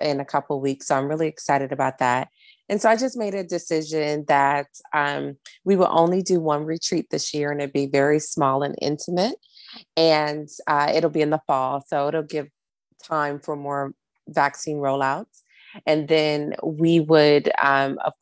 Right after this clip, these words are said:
course, we had Ghana in twenty twenty, and, um, I actually moved it to twenty twenty-two in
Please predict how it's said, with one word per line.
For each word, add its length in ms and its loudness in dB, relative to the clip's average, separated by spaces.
course, 360 0
we 120 -4
had 240 0
Ghana 560 0
in 120 2
twenty 640 0
twenty, 560 2
and, 540 0
um, 500 -2
I 260 2
actually 420 -8
moved 240 -6
it 100 -8
to 100 -6
twenty 360 0
twenty-two 640 2
in 220 2